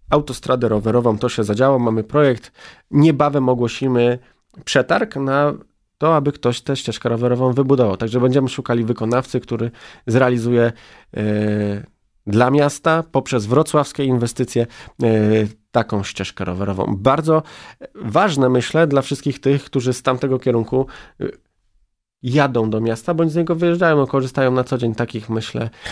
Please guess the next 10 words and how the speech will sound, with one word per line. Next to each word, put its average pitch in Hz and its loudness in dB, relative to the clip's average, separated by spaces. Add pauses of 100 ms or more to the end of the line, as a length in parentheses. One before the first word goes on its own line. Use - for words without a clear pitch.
(280)
mieszkańców 123 0 (100)
gminy 117 2
Kąty 113 -2
Wrocławskie 110 -4
jest 95 -4
wielu 135 0
i 117 0
wrocławian, 123 0
którzy 131 -6
mają 123 2